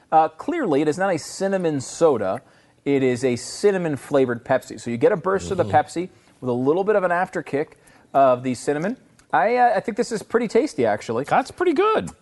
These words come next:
Speaker 1: It sort of reminds me of, like, and none of you guys will not relate to this, but, like, it, it, it's, like, almost like you have a little fireball shot you put in a Pepsi. Um, and this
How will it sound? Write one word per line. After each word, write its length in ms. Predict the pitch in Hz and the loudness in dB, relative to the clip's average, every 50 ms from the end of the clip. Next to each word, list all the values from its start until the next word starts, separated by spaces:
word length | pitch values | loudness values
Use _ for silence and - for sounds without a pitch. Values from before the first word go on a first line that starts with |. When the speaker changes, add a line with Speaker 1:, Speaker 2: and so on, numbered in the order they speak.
| - | -4
Speaker 1:
It 120 | - 170 - | -4 -4 -4
sort 240 | - - 320 359 | -2 -2 0 2
of 60 | 392 311 | 2 2
reminds 340 | 202 180 175 165 160 151 | 2 2 2 0 -2 0
me 100 | 151 151 | 0 2
of, 100 | 139 131 131 | 2 2 2
like, 260 | 131 127 120 117 - | 2 2 2 0 -2
and 400 | - 143 131 127 127 127 131 135 - | -4 -4 -2 -2 -2 -2 -4 -4 -4
none 240 | 143 131 139 143 131 | -2 0 0 0 0
of 200 | 123 123 120 143 | -2 -4 -6 -4
you 200 | 143 143 135 123 | -2 -2 -2 0
guys 240 | 120 113 110 104 | 0 0 0 0
will 100 | 117 113 | -2 -4
not 160 | 110 117 110 101 | -2 -2 -2 -2
relate 220 | 117 120 127 117 | 0 0 0 0
to 80 | - 107 | -2 -6
this, 100 | 98 - | -4 -4
but, 100 | 117 117 | -2 0
like, 140 | 127 120 | 0 0
it, 200 | - 117 127 110 | 0 0 -2 0
it, 380 | 147 151 147 143 - - 180 160 | -2 -4 -6 -8 -18 -18 -14 -8
it's, 120 | 170 175 175 | -6 -4 -4
like, 140 | 185 175 - | -4 -2 -2
almost 220 | - 220 214 170 | -2 0 0 0
like 100 | 190 151 | 0 0
you 60 | 151 139 | 0 0
have 120 | 156 143 | 0 2
a 40 | 135 | 2
little 140 | 131 120 113 | 2 0 0
fireball 500 | - - 135 127 123 123 117 120 120 123 | 2 2 2 4 4 2 0 0 -2 -2
shot 340 | - - - 143 131 131 - - | -4 -2 2 2 2 2 0 -6
you 100 | 135 113 | -8 -2
put 160 | - 131 120 | -2 -2 -2
in 100 | 117 120 | -2 -6
a 60 | 113 | -4
Pepsi. 340 | - 127 123 - - 151 131 _ _ _ _ _ _ _ _ _ _ _ _ - | -2 -2 -4 -4 -6 -14 -14 _ _ _ _ _ _ _ _ _ _ _ _ -8
Um, 520 | - 117 113 113 110 110 104 104 104 101 - - - | -4 -2 -2 0 0 -2 -2 -4 -6 -10 -12 -16 -12
and 340 | 123 127 117 113 110 110 107 - - - - - - | -6 -6 -6 -6 -6 -10 -12 -16 -18 -16 -16 -14 -12
this 260 | - - - - - | -10 -10 -10 -10 -12